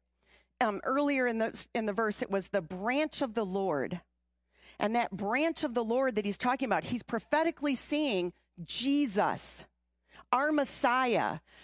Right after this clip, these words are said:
So instead of saying "it," we say, "Jesus will be a shelter and a shade from the heat of the day and a refuge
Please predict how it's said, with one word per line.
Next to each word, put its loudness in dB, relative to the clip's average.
So 0
instead 0
of 0
saying 0
"it," 2
we -2
say, -2
"Jesus 2
will 0
be 2
a 0
shelter -2
and 2
a 0
shade 2
from -2
the 0
heat 0
of 0
the 2
day 2
and 2
a 2
refuge 0